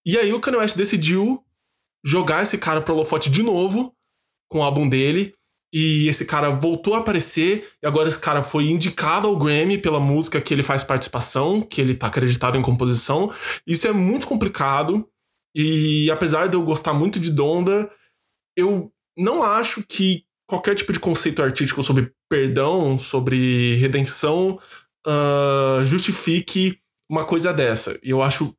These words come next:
extremamente bizarro, e embora eu goste muito do álbum, eu nunca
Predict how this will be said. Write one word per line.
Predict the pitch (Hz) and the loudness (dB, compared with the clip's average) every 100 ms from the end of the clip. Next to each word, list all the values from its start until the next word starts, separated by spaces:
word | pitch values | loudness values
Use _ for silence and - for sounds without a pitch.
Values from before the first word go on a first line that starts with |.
| _ | _
extremamente | - - 196 208 202 | -6 -2 0 0 0
bizarro, | 147 135 151 135 170 185 202 - _ _ _ _ | 0 2 2 0 0 0 -2 -8 _ _ _ _
e | 160 160 160 156 151 147 143 139 135 127 - _ _ - | -2 0 0 2 2 2 2 2 0 -2 -8 _ _ -4
embora | 170 156 165 | 0 0 2
eu | 165 | 0
goste | 156 156 156 | 0 0 0
muito | 160 208 | 0 0
do | 185 | 0
álbum, | 156 143 156 180 165 | 0 0 0 0 0
eu | |
nunca | 143 160 165 185 - | 0 -2 -2 -4 -6